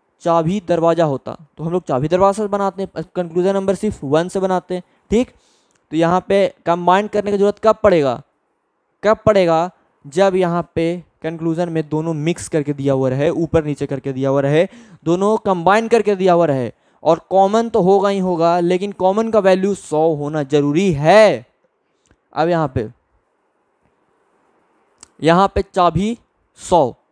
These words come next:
यहाँ पे सौ को पचास लिख दिया है, हम लोग सौ से पचास बना सकते हैं, तो यहाँ पे सही है। यहाँ पे, अ, बंद, बंद को पचास को पचास लिखा है, सही है, ठीक, ऐसे करके बनाना है।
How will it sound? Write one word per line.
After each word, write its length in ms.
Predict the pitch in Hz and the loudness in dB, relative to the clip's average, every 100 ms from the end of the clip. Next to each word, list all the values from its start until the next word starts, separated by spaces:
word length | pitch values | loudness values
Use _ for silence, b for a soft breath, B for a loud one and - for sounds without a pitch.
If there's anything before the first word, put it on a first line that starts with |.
| _ | _
यहाँ 140 | 156 165 | -6 -2
पे 100 | 165 | -2
सौ 240 | - 180 | 0 -2
को 100 | 190 | 0
पचास 340 | 185 175 170 156 | -2 -2 -2 -2
लिख 160 | 156 | -8
दिया 180 | 135 135 | -6 -6
है, 40 | 139 | -4
हम 80 | |
लोग 100 | 180 - | -4 -4
सौ 220 | 175 180 | 0 0
से 120 | 180 | -2
पचास 540 | 185 170 170 208 - - _ _ _ _ _ _ _ | -8 -4 0 0 -2 -12 _ _ _ _ _ _ _
बना 240 | 135 151 170 | -2 0 0
सकते 360 | 160 - - | -4 -10 -10
हैं, 160 | 127 117 - _ _ | -12 -12 -18 _ _
तो 60 | 135 | -4
यहाँ 160 | 147 156 | -2 0
पे 80 | 175 | 0
सही 220 | 180 180 | 2 2
है। 200 | 190 196 202 _ _ - | 2 0 -4 _ _ -6
यहाँ 340 | 156 175 190 - | -2 0 0 0
पे, 200 | 190 202 | -2 -2
अ, 60 | - _ _ | -8 _ _
बंद, 760 | 143 151 156 156 131 175 160 117 113 | -8 -4 -4 -4 0 0 0 -6 -4
बंद 240 | 160 180 | -4 -4
को 120 | 190 | -4
पचास 360 | 175 170 180 180 | -4 0 0 -2
को 80 | 180 | -4
पचास 280 | 175 170 170 | -2 -2 -2
लिखा 220 | 175 175 | -4 -4
है, 80 | 170 | -4
सही 220 | 165 156 | -2 -4
है, 200 | 156 151 170 _ _ _ - | -4 -8 -12 _ _ _ -2
ठीक, 260 | 202 - - _ _ _ _ | -2 -2 -20 _ _ _ _
ऐसे 280 | - 143 170 | -8 -6 -4
करके 180 | 160 160 | -4 -4
बनाना 260 | 160 156 151 | -4 -4 -4
है। 160 | 147 | -4